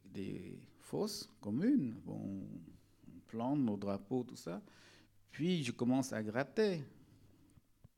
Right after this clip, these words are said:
Je, je, le cinéma aussi, hein, c'est un travail à la fois anthropologie, à la fois archéologie, à la fois tout ça, quoi. Je me dis, bon, grattons pour voir, mais les paysans me disent, mais si t'arrives, euh,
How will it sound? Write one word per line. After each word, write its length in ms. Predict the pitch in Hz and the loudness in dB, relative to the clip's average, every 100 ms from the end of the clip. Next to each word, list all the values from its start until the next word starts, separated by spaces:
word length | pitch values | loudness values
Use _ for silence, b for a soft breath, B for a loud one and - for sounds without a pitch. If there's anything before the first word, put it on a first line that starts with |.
| - 90 | -20 -16
Je, 80 | 85 | -14
je, 160 | - 95 92 87 | -14 -12 -12 -8
le 60 | 95 | -8
cinéma 500 | - 110 107 113 120 | -2 0 2 2 0
aussi, 180 | 107 120 | -2 -2
hein, 220 | 107 101 | -2 -2
c'est 140 | - 92 | -6 -8
un 120 | 92 | -8
travail 540 | - 98 101 104 98 | -6 -6 -2 -2 -2
à 80 | 92 | -2
la 120 | 92 | -4
fois 180 | - 104 | -4 -2
anthropologie, 960 | 101 98 101 - 95 98 95 104 117 117 | -2 -2 -4 -2 -2 0 -2 -2 -4 -4
à 40 | |
la 100 | 101 | -6
fois 180 | - 101 | -4 0
archéologie, 840 | 92 - 101 92 101 98 104 120 107 | 0 -2 -4 -2 -2 -2 -2 0 0
à 100 | 92 | -4
la 60 | |
fois 180 | - 110 | -8 -12
tout 140 | - 139 | -10 -8
ça, 240 | - 151 | -4 -4
quoi. 240 | - 104 - B B B B | -2 -6 -8 B B B B
Je 40 | 117 | -12
me 40 | |
dis, 120 | 127 139 | -10 -8
bon, 200 | 113 110 | -8 -10
grattons 520 | 110 110 113 131 139 | -2 0 4 6 6
pour 160 | 139 | 6
voir, 200 | 156 196 | 2 4
mais 280 | 175 110 107 - B B B B - | 6 4 4 -2 B B B B -8
les 140 | 123 | -4
paysans 440 | 104 117 113 120 139 | 0 2 4 4 6
me 60 | |
disent, 120 | 143 147 | 6 6
mais 280 | 123 117 117 | 8 8 8
si 180 | 123 113 | 6 6
t'arrives, 540 | 117 107 117 127 120 | 8 10 10 10 12
euh, 340 | 104 98 98 | 10 6 2